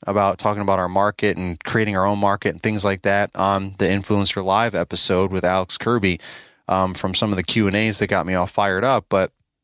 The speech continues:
I know Paul, you know, was fired up, and so was I. You know, he said it, like, you know, s-, so sometimes when, you know, when we're creating content,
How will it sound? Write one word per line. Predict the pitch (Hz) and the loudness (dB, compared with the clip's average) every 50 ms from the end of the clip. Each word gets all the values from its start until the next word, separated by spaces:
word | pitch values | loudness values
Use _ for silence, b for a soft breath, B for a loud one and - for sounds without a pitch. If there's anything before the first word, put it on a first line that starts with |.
| _ _ _ _ _ _ _ _ _ _ _ _ _ _ - | _ _ _ _ _ _ _ _ _ _ _ _ _ _ -2
I | 107 107 | -2 0
know | 117 123 120 110 | 2 2 0 0
Paul, | - - - 120 117 117 110 110 107 110 | 0 0 2 2 4 4 2 2 0 -2
you | 110 107 | -2 0
know, | 107 107 | 2 2
was | 104 98 - | 2 0 0
fired | - 113 104 110 113 110 101 | 2 2 2 4 2 2 2
up, | 104 101 107 110 - | 4 2 2 2 0
and | 101 95 92 90 | -2 -4 -4 -4
so | - - 123 127 131 | -2 0 2 2 2
was | 127 117 104 107 | 2 2 2 2
I. | 117 117 120 107 98 | 2 4 4 4 2
You | 98 101 104 104 98 | 2 0 -2 -2 -2
know, | |
he | 104 110 101 | 0 0 0
said | - - 107 107 | 2 2 2 2
it, | 104 98 | 4 4
like, | 92 92 90 - B B B B B B B B B B _ | 2 2 0 -2 B B B B B B B B B B _
you | - 135 | -2 0
know, | 123 110 | 0 2
s-, | 104 - - - _ - - 170 | 2 0 -2 -4 _ -8 -4 -2
so | - - 202 | 0 0 0
sometimes | 175 - 202 196 180 196 185 175 165 135 143 | 0 0 0 -2 0 0 2 2 0 -2 -2
when, | 131 143 143 139 | -2 0 0 2
you | 139 | 2
know, | 131 127 | 2 2
when | 123 123 123 123 | 2 2 2 2
we're | 123 120 113 | 2 2 0
creating | - - - 151 156 156 147 131 117 | 0 -2 0 2 2 2 2 0 -2
content, | - - 135 139 151 143 - 131 101 95 98 101 - | -2 0 0 0 0 0 0 0 2 2 0 -2 -6